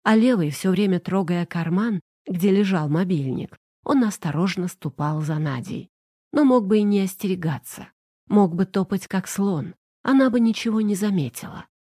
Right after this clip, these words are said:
Слишком была погружена в свои мысли. Шла, обхватив себя руками и низко опустив голову. И даже не замечала, что гуляет по самой неосвещённой местности их микрорайона.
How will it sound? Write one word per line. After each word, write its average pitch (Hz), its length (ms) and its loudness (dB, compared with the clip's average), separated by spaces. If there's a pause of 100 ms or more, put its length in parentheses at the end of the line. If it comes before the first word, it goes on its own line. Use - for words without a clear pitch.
(320)
Слишком 214 560 -2
была 170 220 2
погружена 170 640 0
в - 60 -10
свои 170 300 0
мысли. 147 560 -4 (400)
Шла, 214 320 0
обхватив - 520 -4
себя 165 260 -2
руками 156 600 -4 (440)
и 208 100 4
низко 240 400 4
опустив 196 520 -6
голову. 165 560 0 (440)
И 269 80 2
даже 233 320 2
не 220 120 4
замечала, 180 720 -2 (260)
что - 240 -4
гуляет 170 540 0 (420)
по 233 120 -2
самой 262 340 2
неосвещённой 180 800 0
местности - 760 -4 (340)
их 269 200 -2
микрорайона. 202 960 -2